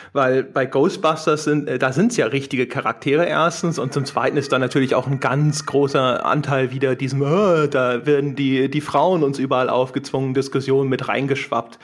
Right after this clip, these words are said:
Also bei dem, es kann ja auch sein, dass ich das einfach nicht mitbekommen habe, aber tatsächlich, also weder in meinem Erleben, wie wenn ich mit Leuten drüber gesprochen habe, noch in dem, was ich damals im Internet gelesen habe, war mein Eindruck,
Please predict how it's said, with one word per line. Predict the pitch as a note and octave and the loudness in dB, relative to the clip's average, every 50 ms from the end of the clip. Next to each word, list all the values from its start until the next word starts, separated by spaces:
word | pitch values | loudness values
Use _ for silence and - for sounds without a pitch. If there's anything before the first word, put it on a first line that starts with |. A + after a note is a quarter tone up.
| - - - - - - - - - _ _ | -20 -20 -20 -20 -20 -20 -20 -20 -20 _ _
Also | - D3+ C#3+ D#3 D#3 - | -4 0 2 2 0 2
bei | D3+ D3+ D3 | 2 2 2
dem, | E3 E3 D3+ D#3 - - - | 2 0 0 -4 -8 -16 -6
es | - - C#3+ - | -6 -6 -6 -4
kann | - - G#3+ A#3 | -2 0 2 4
ja | F#3+ D#3 B2+ | 4 4 4
auch | C3+ C3+ | 2 2
sein, | C3+ D#3+ D#3+ E3+ D#3 | 0 0 0 2 2
dass | C#3+ - - | 0 0 0
ich | C#3+ | -2
das | - - C#3 C3+ | 0 0 0 2
einfach | C#3+ C3+ C#3 C3+ C#3 C3 - | 0 0 0 0 -2 -2 0
nicht | D3 D#3 D3 - - - - | 0 -2 0 -2 -6 -8 -6
mitbekommen | G#2+ C#3+ F3+ G3 - - - E3+ - - D3+ B2 B2 B2 B2+ C3+ | -2 -2 -2 -2 0 -2 -4 -4 0 -2 -2 -2 0 -4 -2 0
habe, | C#3 A#2+ A2 A2 A2+ B2 - | 0 0 0 0 0 0 -2
aber | B2 B2+ C3+ A2 A2+ - | 0 0 0 0 0 -2
tatsächlich, | - C#3+ C#3 - C#3+ D3 D3 C#3+ D#3 | -6 -6 -2 0 0 0 2 0 0
also | C#3+ B2 C#3+ B2+ B2 B2+ | 0 0 0 -2 0 0
weder | D3 D#3 F#3+ F3+ | 2 2 2 2
in | - C#3+ D3 C#3 | 0 0 0 0
meinem | C3 B2+ B2 C#3 F3+ G3 F#3+ F3+ D#3+ D3 A2 - - _ _ _ _ - - _ | 2 2 2 2 2 2 2 2 0 -2 -4 -8 -14 _ _ _ _ -20 -4 _
Erleben, | D3+ D3+ D3+ C#3+ C#3+ D3+ F#3+ G#3+ G#3 F#3+ F#3+ G3+ G3 G3 E3+ - | 0 0 2 2 2 2 2 2 0 0 2 2 2 0 -2 -2
wie | E3+ D#3+ C#3+ C3+ B2+ | -2 0 0 2 0
wenn | D#3 C#3+ | 0 -2
ich | D3 B2 | 0 -2
mit | D#3+ C#3 B2+ | -2 0 2
Leuten | B2 B2+ D3 C#3+ - | 2 2 2 0 -2
drüber | D3 D3 D3 C3 B2 | -2 -2 0 0 0
gesprochen | C3+ - - C#3+ D3 E3 F3 D#3+ | -2 0 0 0 0 0 0 0
habe, | D#3 D3+ D3+ D#3 | 0 2 2 2
noch | C#3 C3+ C#3 - | 2 2 0 0
in | A2+ C3 C#3+ | 0 -2 0
dem, | C3 C3+ D3+ D#3 C#3+ | 0 0 0 2 0
was | C#3 C3+ | 0 -2
ich | C#3+ C3+ - | -2 -4 -2
damals | C3 A2+ C3+ D3+ D3 D3 | 0 0 2 0 0 -2
im | A#2+ A#2 | -2 -2
Internet | D#3 D#3 F#3 E3 D#3 D#3 | -2 0 0 0 -2 -2
gelesen | - D#3 C3 C#3+ D3 D3+ D#3 | -2 0 0 0 0 0 0
habe, | D3 C#3+ C#3+ C#3+ | -2 0 0 0
war | C3 C3 B2 | 0 0 0
mein | B2+ A#2+ A2 | 0 -2 -2
Eindruck, | G2+ A2 A#2 C#3 D3 - D#3+ D#3+ D#3 | -2 -2 -2 -4 0 0 -2 -2 -2